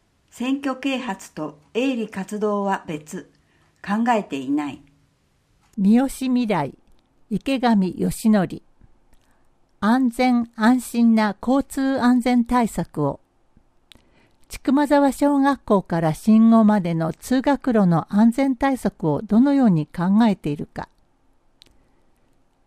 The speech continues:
Speaker 1: 道路交通課、幅員が狭く、歩道整備が困難だ。ラバーポールを設置し、車両速度の抑制をした。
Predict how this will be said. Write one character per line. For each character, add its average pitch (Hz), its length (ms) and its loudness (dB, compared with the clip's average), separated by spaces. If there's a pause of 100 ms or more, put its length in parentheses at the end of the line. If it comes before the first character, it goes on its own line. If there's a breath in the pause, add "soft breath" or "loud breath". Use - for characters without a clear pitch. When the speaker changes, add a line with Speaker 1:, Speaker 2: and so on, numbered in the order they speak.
(140)
Speaker 1:
道 233 240 -4
路 170 200 -8
交 190 220 -8
通 165 260 -16
課、 - 300 -14 (500)
幅 - 280 -12
員 254 200 -4
が 220 120 -4
狭 208 320 -8
く、 - 320 -16 (280)
歩 196 160 -8
道 269 180 -4
整 262 220 -6
備 196 140 -8
が 143 200 -12
困 220 240 -6
難 139 240 -10
だ。 - 140 -20 (680)
ラ 185 160 -8
バ 240 240 -4
ー 247 60 -18
ポ 247 180 -8
ー 233 60 -6
ル 185 160 -6
を 156 60 -10
設 170 300 -16
置 170 120 -14
し、 139 260 -12 (320 soft breath)
車 196 220 -10
両 254 240 -6
速 247 280 -10
度 190 120 -6
の 165 100 -6
抑 151 260 -8
制 214 340 -6
を 180 120 -6
し - 160 -18
た。 - 240 -18